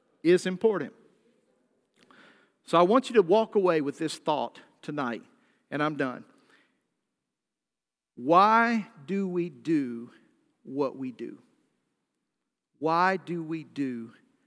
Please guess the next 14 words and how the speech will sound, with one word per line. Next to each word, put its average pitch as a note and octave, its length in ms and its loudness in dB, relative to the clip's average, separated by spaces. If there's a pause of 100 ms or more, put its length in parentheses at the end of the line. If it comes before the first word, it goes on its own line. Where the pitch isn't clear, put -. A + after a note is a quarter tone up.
(540)
what C3+ 340 -6
we C3 140 -10
do? A#2 320 -12 (1600)
You - 180 2
know, F#3+ 220 4
I F3+ 140 2
think A3 260 -2
about D#3 420 0 (960)
some F3 220 -2
missionary E3+ 500 2
friends D3 340 -4
that C#3 100 -2
I B2+ 100 -4
have B2+ 460 -6